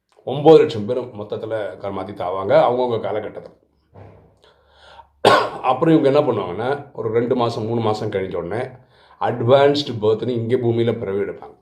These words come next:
இது வந்து இந்த எண்பத்தி நாலு பிறவி கணக்குல வராது. சத்தியுகத்துல எட்டு, திரேதால பன்னெண்டு, துவாபரத்துல இருபத்தொன்னு, கலியில நாற்பத்தி ரெண்டு, சங்கமத்துல ஒண்ணு.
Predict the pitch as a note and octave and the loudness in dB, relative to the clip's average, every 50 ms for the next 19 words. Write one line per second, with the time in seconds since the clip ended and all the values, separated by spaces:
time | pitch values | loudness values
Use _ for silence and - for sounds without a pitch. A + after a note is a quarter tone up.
0 | _ _ _ _ _ _ _ _ _ _ _ _ - _ _ _ _ - - D3+ | _ _ _ _ _ _ _ _ _ _ _ _ -20 _ _ _ _ -4 2 4
1 | D#3 F3 E3+ D3 C3 A#2 G#2 G2+ G#2+ - - - - - - _ _ _ _ _ | 6 8 8 6 6 4 0 0 -2 -2 -4 -6 -10 -20 -20 _ _ _ _ _
2 | _ _ _ _ _ _ _ _ _ _ _ _ _ _ _ - A2 A2 A#2 A#2+ | _ _ _ _ _ _ _ _ _ _ _ _ _ _ _ -14 -8 -4 0 0
3 | C3+ D3 D3+ E3 - C#3+ C3+ A#2+ A#2 G#2+ A2 A#2+ B2 B2 A#2+ A2+ G#2 G2+ G#2+ A2 | 2 4 4 4 4 4 2 4 2 0 0 0 -2 0 0 -2 -2 -2 -2 -2
4 | A2+ G#2 F#2+ F#2+ F#2 F2 D#2+ - _ _ _ _ _ _ _ _ _ _ _ _ | -2 -2 -2 -4 -6 -8 -10 -14 _ _ _ _ _ _ _ _ _ _ _ _
5 | _ _ _ _ _ _ _ _ _ _ _ _ - - G#2+ - - B2 A#2+ A2+ | _ _ _ _ _ _ _ _ _ _ _ _ -10 -8 -8 -4 -4 -4 -2 0
6 | A2+ A2 G#2+ G#2 G#2 - B2+ B2+ B2 A#2 G#2+ G#2+ G#2+ G#2+ G#2 G2+ - - G#2 A2+ | 2 2 2 2 2 0 0 0 2 4 4 4 4 4 0 -2 -2 -4 -4 -4
7 | A2 A2 A#2+ A#2+ A#2 G#2+ G2+ G2+ A2 G#2 G#2 G#2 G#2 G#2+ A2+ G#2+ A2 G#2+ A2+ A2 | -4 -4 -4 -2 0 2 0 0 0 -2 -4 -4 -2 -2 -2 -2 -4 -4 -4 -4
8 | A2 G#2 A2 G#2+ G#2+ G#2 G2+ G2+ G2+ G#2+ G#2 A2+ G#2+ G#2+ A2+ G#2 - G#2 G#2 A2 | -4 -2 -2 -2 -2 -2 -2 -2 -4 -4 -2 -2 -2 -2 -2 -4 -4 -4 -4 -4
9 | G#2+ G#2+ G2+ G2 F#2 G2 G2+ G#2 F#2+ | -4 -4 -4 -6 -6 -6 -6 -6 -6